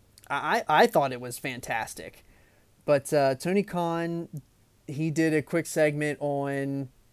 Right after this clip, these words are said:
the fact that they had to vacate the world title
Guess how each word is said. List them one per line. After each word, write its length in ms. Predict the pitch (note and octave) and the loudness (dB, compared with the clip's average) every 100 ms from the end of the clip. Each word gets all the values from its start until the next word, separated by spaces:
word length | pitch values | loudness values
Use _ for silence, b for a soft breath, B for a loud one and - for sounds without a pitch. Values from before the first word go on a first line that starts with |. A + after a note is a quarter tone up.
| _ - | _ -14
the 80 | C3 | -2
fact 320 | D3 C3 - | 0 2 2
that 200 | C3 A#2 - | 0 -2 -6
they 160 | B2+ B2+ | -4 -2
had 320 | C3+ B2 B2 | 0 0 -2
to 240 | - C#3 B2+ | -6 -6 -4
vacate 640 | C#3+ D#3 D#3+ E3 D3+ D3+ - | -2 -2 0 0 0 -2 -4
the 200 | C#3+ C3 | -4 -2
world 300 | D3 E3 D#3 | 0 0 2
title 540 | E3+ D#3+ D#3 D#3 D#3 | 2 2 2 0 -2